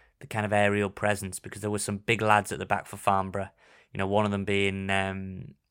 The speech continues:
I think his name was Jack Bell, the number two. And, you know, they, they looked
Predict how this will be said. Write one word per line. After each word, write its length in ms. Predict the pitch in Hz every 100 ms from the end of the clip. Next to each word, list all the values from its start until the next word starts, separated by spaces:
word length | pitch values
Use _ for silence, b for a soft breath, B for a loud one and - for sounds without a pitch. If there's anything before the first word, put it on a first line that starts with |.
| - -
I 40 |
think 120 | 101
his 80 | 101
name 100 | 98
was 100 | 98
Jack 340 | - 101 -
Bell, 220 | 107 104 104
the 60 |
number 220 | 101 98
two. 480 | 101 - 104 107 101 - b b b b b _ -
And, 720 | 101 95 98 95 95 95 95 -
you 80 | -
know, 100 | 98
they, 360 | 98 110 107 104
they 200 | 107 107
looked 640 | 110 107 - - -